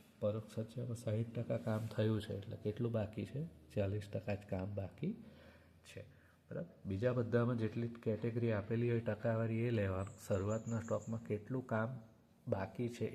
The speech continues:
એ લેવાનું. તો ત્રણ હજારના સાહીઠ ટકા કરીએ, અઢારસો એકમો આવશે. પચાસ ટકા એટલે પંદરસો એકમો, ચાલીસ ટકા એટલે બારસો એકમો.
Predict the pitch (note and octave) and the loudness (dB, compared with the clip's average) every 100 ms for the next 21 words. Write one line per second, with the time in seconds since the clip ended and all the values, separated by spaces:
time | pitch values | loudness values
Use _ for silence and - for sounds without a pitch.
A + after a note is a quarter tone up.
0 | F#2+ F2+ F2 - G2+ - - - - - | 0 0 -4 -6 -12 -16 -20 -20 -20 -20
1 | - - - - G2+ A2 B2 A#2 A2+ A2 | -20 -20 -20 -8 0 2 2 0 0 0
2 | A2+ - G#2 A2 - A2+ A2+ A2 A#2+ G#2 | -2 0 0 0 -2 2 2 2 2 2
3 | F#2 G2+ - - - - - _ _ _ | 0 -6 -16 -20 -20 -20 -20 _ _ _
4 | _ - - - G2 G#2+ A2 - A#2 A2 | _ -20 -16 -8 0 2 2 2 2 2
5 | A#2 A#2 A2+ A2 G#2+ - A#2+ - - - | 0 -2 0 -2 -2 -4 -8 -8 -20 -10
6 | - G#2 A#2 A#2 - A2 A2 G2+ - G2 | -6 -2 0 0 0 -2 0 -2 -2 -4
7 | - G2 G2+ A2+ A2+ - A#2+ A#2 A#2 A#2 | 0 0 2 2 0 -2 0 0 -2 -2
8 | C#3 - - D#3+ - - G#2+ A2 G#2+ - | -4 -8 -14 -16 -10 -2 0 0 -2 -4
9 | G2 G2+ F#2+ - E2+ G3+ - - G2 F#2 | -2 0 0 0 -4 -4 -8 -2 2 2
10 | - - - - - - - | 0 -8 -12 -12 -10 -10 -10